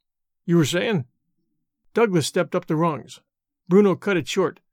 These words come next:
saluted Douglas, and left. Douglas watched him go, coldly.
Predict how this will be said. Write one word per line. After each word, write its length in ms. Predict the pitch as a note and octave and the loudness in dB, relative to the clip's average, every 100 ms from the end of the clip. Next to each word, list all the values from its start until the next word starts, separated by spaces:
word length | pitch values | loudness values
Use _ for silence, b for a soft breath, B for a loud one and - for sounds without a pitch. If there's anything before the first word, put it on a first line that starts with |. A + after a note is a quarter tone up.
| _ | _
saluted 440 | - D3+ D3 F3 F#3+ | -12 -4 0 2 2
Douglas, 500 | G3 E3 C#3+ - - _ _ _ _ - | 0 -2 -4 -6 -20 _ _ _ _ -12
and 120 | B2+ | -8
left. 360 | C#3+ B2 _ _ _ _ _ _ _ _ _ _ _ _ | -6 -8 _ _ _ _ _ _ _ _ _ _ _ _
Douglas 320 | F#3 F#3+ C#3+ | 0 0 -2
watched 280 | E3 F#3 - | -4 -4 0
him 120 | F3 | 2
go, 400 | F#3 G#3 C3 - | 2 0 -4 -10
coldly. 500 | - G3+ D#3 G#2 - | -6 -6 -6 -10 -14